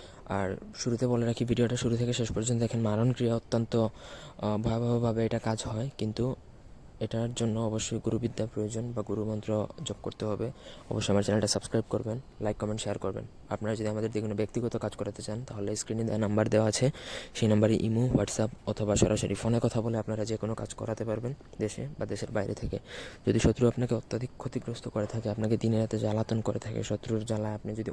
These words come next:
অতিষ্ঠ হয়ে যান, সেক্ষেত্রে আপনি এই মারণ প্রয়োগ করতে পারেন। তবে আমি এক হাজার পার্সেন্ট গ্যারান্টি দিয়ে বলে দিলাম,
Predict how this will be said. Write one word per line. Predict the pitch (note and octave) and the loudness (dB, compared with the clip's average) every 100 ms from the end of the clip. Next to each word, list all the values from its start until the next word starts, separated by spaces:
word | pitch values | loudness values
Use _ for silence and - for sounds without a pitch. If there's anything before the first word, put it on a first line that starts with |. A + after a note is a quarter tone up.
| - | -4
অতিষ্ঠ | A#2 - B2+ - | -4 -2 -4 0
হয়ে | A#2 G#2+ G2 | 0 2 2
যান, | G2 G2+ D3 - - - - - | 4 2 0 -8 -14 -14 -14 -8
সেক্ষেত্রে | - A#2+ - B2 - C#3 D#3+ | -2 0 0 -4 -2 -2 -2
আপনি | A#2+ G#2 A#2+ - | -6 -4 -4 -2
এই | A2+ A2+ | 0 4
মারণ | G#2+ A2 A2+ | 6 6 6
প্রয়োগ | A#2+ - | 4 4
করতে | G#2+ - | 4 4
পারেন। | G#2 G#2+ | 4 4
তবে | A2 G#2+ A#2+ | 6 6 4
আমি | G2+ A2 B2+ - | 4 2 2 0
এক | A#2 | 2
হাজার | A#2 A#2+ | 4 4
পার্সেন্ট | A2+ A2 A#2 A2 | 4 2 0 0
গ্যারান্টি | A2+ A#2+ A#2+ A#2 | 2 2 2 0
দিয়ে | A2+ | 0
বলে | A2 G#2+ | 0 -2
দিলাম, | G#2+ A2 | -4 -4